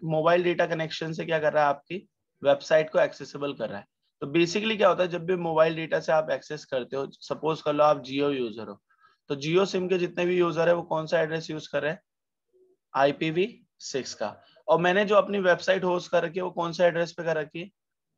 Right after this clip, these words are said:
आईपीवी फ़ोर पे। तो अब क्या होगा, जब भी client request भेजेगा तो किस पे मिलेगी?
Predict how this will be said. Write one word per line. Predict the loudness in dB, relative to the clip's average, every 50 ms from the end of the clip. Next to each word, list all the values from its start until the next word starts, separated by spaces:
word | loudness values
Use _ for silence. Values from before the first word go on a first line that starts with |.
| _ _ 0
आईपीवी | 2 2 2 2 0 0 0 0 0 -2 -4 -6 -10 _ _ _ _ _ _ _ _ _
फ़ोर | -10 -4 -2 0 0 0 -2
पे। | -6 -16 -20 -20 _ _ _ _ _ _ _ 0
तो | 0
अब | 0 2 4
क्या | 6 6
होगा, | 6 6 6
जब | 4 2 0 0
भी | 0 -4 -4
client | 0 2 4 4 4 2 0 -4
request | -6 -6 -4 -2 -2 -2 -2 -2
भेजेगा | -4 -4 -4 -4 -4 -2 -2 -2 -2 -2 -4 _ _ _ _ _ _ _ -6 -4
तो | -4
किस | -2 -2 -4
पे | -2 -2 0
मिलेगी? | 0 0 0 0 0 2 0 0